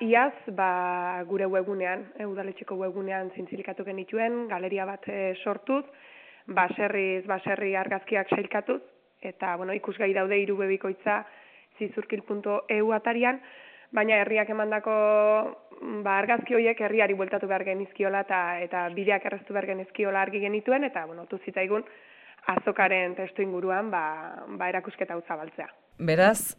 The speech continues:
Speaker 2: eh, bertara gerturatzerik ez dutenak ere internetez ikusi ditzazkete, argazki horiek.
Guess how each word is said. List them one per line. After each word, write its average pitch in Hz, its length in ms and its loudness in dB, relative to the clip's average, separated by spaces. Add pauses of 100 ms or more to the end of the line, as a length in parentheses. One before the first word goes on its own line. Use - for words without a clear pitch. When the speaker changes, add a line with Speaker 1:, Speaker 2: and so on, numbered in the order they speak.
Speaker 2:
eh, 151 540 0
bertara 156 400 2
gerturatzerik 151 800 -2
ez 151 120 -2
dutenak 160 420 -4
ere 156 520 2
internetez 156 800 -2
ikusi 151 340 -6
ditzazkete, 131 400 -10 (100)
argazki 147 400 -6
horiek. 123 300 -12